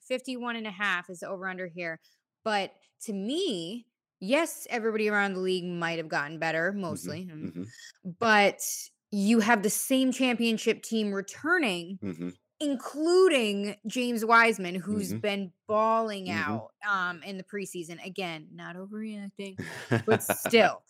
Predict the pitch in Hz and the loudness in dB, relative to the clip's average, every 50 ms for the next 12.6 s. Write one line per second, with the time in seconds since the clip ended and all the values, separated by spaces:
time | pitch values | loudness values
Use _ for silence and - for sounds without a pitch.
0 | - - _ 220 226 226 226 220 214 208 202 208 208 208 208 202 233 240 233 - | -20 -6 _ -2 0 0 0 -2 -2 -2 -2 -2 -2 -2 -2 0 0 -2 -2 -4
1 | - - 202 190 180 185 190 196 196 180 - 196 175 175 180 180 196 220 240 240 | -2 2 4 6 6 4 2 -2 -6 -8 -8 -8 -8 -8 -8 -8 -8 -8 -8 -10
2 | 220 - - - 240 233 240 226 82 85 85 95 110 - - - - - 180 175 | -16 -20 -20 -12 -10 -10 -8 -4 -2 0 0 0 0 -2 -4 -8 -8 -6 -2 0
3 | 90 104 131 131 160 160 156 147 - 190 190 135 - 208 185 180 180 165 _ _ | 2 2 2 0 -2 -6 -8 -8 -10 0 2 4 4 4 0 -4 -12 -14 _ _
4 | _ _ _ _ _ _ _ _ _ _ _ _ - - - - - 196 262 285 | _ _ _ _ _ _ _ _ _ _ _ _ -20 -20 -18 -8 -4 -2 -2 0
5 | 294 - 370 415 403 220 - - _ _ - 196 208 220 220 277 311 370 370 381 | 0 0 0 -2 -2 -2 -6 -8 _ _ -10 -10 -6 2 4 4 4 4 0 -4
6 | 349 - 330 320 320 370 392 349 233 175 - - - _ _ _ _ _ _ _ | -4 -6 -6 -6 -4 -4 -4 -4 -4 -8 -10 -14 -20 _ _ _ _ _ _ _
7 | 135 123 131 139 139 139 - 156 151 151 151 143 135 135 131 127 123 113 110 - | -6 0 2 2 0 4 6 6 8 10 10 10 10 8 8 6 2 -2 -6 -6
8 | - 117 113 113 131 165 185 165 143 120 107 92 85 90 92 87 82 78 73 76 | -2 -2 0 2 2 2 2 2 2 2 2 0 -2 -2 0 0 0 -2 -4 -6
9 | 78 - _ _ - 95 101 143 131 127 120 110 - 117 107 95 95 87 85 82 | -10 -12 _ _ -4 -2 -2 -2 0 0 -4 -2 -2 -6 -6 -4 -4 -6 -6 -8
10 | - _ _ _ 101 95 - - _ _ _ _ _ _ _ - 127 156 165 156 | -12 _ _ _ -12 -12 -12 -18 _ _ _ _ _ _ _ -4 -2 -2 -2 -2
11 | - 123 110 87 110 104 101 98 95 82 - - - 101 87 - 85 - - 92 | -2 -2 -2 2 4 4 4 4 2 -6 -8 -4 -4 -4 -4 -4 -10 -8 -8 -10
12 | - _ 80 76 71 64 - - - - - - | -10 _ -12 -10 -10 -10 -12 -14 -12 -8 -8 -8